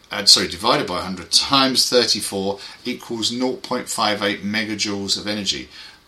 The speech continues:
This equates to around one hundredth of your horse's daily energy intake. So a few polos are not going to make your horse or pony fat.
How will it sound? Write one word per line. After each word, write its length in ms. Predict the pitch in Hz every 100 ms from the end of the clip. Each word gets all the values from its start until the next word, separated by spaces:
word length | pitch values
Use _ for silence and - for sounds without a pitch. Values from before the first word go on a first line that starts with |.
| - -
This 240 | 175 -
equates 580 | 233 - 160 135 - -
to 120 | 147 127
around 520 | 117 113 117 110 101
one 180 | 120 117
hundredth 540 | - 147 151 131 -
of 120 | 107
your 160 | 110 104
horse's 420 | 120 107 - 98
daily 400 | 110 110 110 113
energy 360 | 104 101 104 104
intake. 400 | 98 80 64 - - - - -
So 220 | - 117
a 40 |
few 360 | - 156 190 196
polos 1080 | - 131 135 - 104 104 92 87 87 92 110
are 60 |
not 420 | 104 107 127 - -
going 240 | 101 101
to 120 | 107
make 200 | 104 92
your 140 | 82 92
horse 420 | 95 92 - -
or 80 | -
pony 280 | 104 95
fat. 320 | 95 156 120